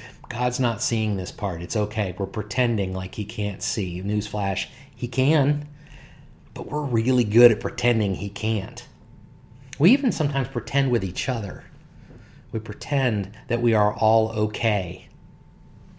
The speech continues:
when the truth is we're not. We're hurting, or we're scared, or maybe we're even doubting. And the truth is we also do that with God. We don't have the courage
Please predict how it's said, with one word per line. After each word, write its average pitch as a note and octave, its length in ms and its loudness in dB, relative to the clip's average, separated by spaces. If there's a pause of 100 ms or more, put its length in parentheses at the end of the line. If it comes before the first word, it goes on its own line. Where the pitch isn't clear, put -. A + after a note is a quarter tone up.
when G#2+ 160 -2
the G#2+ 60 0
truth B2+ 260 -4
is A#2 160 -2
we're G#2+ 100 0
not. G#2 520 -4 (680)
We're - 80 -8
hurting, G#2 480 0
or G2+ 140 -6
we're G2 140 -4
scared, G#2 420 0
or F2+ 40 -2
maybe G2+ 280 0
we're G2+ 180 2
even G2 320 -2
doubting. F#2+ 460 -2
And G2 100 -2
the G2 60 -2
truth G3 260 -4
is F#2+ 100 -6
we F#2+ 140 -4
also A2+ 400 -2
do F#2 220 -4
that F2 320 -6 (840)
with - 200 -10
God. G#2 400 -8 (1600)
We G2 80 -4
don't G2+ 240 -4
have G#2 200 -6
the G2 40 -4
courage G2 720 -4